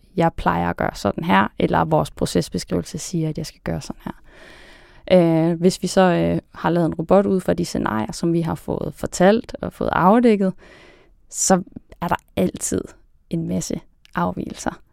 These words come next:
Øh, det, det, det gode ved det er, kan man sige, hvis vi bare kan få automatiseret hoveddelen, så er det jo også en klar gevinst, øh, at der så er nogle afvigelser, der skal håndteres manuelt, som ikke vil kunne betale sig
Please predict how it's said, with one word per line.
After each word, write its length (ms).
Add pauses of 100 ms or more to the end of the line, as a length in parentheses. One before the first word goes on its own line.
(160)
Øh, 260 (840)
det, 420
det, 100 (140)
det 120
gode 240
ved 80
det 180
er, 180
kan 140
man 100
sige, 220
hvis 200
vi 60
bare 260
kan 140
få 80
automatiseret 760
hoveddelen, 760 (440)
så 160
er 60
det 100
jo 140
også 200
en 120
klar 320
gevinst, 640
øh, 100 (160)
at 140
der 60
så 120
er 60
nogle 240
afvigelser, 500
der 100
skal 180
håndteres 360
manuelt, 480
som 140
ikke 160
vil 140
kunne 160
betale 480
sig 180